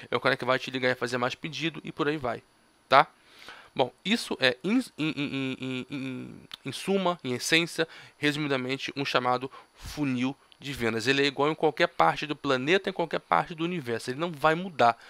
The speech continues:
tá? Esse método funciona pra qualquer tipo de venda de qualquer coisa, produto ou serviço, ok?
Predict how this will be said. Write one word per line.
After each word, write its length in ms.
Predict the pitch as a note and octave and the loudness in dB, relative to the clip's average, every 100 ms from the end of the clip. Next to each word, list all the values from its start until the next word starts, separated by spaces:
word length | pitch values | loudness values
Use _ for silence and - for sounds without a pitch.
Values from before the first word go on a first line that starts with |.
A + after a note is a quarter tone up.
| - | -8
tá? 180 | - B2 - - | 2 2 2 -8
Esse 220 | B2+ - | -6 -4
método 320 | A#2+ C3+ - | -2 -2 -4
funciona 380 | C#3+ C#3+ - D3 | -8 -8 -4 -6
pra 120 | C#3 | -4
qualquer 280 | C#3 C3+ D#3+ | -6 -2 -2
tipo 200 | - D3 | -2 -10
de 140 | C#3+ C3+ | -10 -10
venda 400 | A#2 C#3+ E3+ E3 | -4 -2 0 -2
de 140 | D3+ | -2
qualquer 300 | D#3 D3 - _ | -4 -2 -8 _
coisa, 360 | - D3+ D#3+ D#3+ | -2 2 2 0
produto 640 | - C3+ B2 F3+ G3+ - - - - | -2 -6 -4 -6 -4 -8 -10 -16 -2
ou 120 | D#3+ | -2
serviço, 560 | - F#3+ B2+ A2+ - - _ | -2 -6 -6 -12 -14 -20 _
ok? 340 | A2 E3+ G#3+ | 2 2 2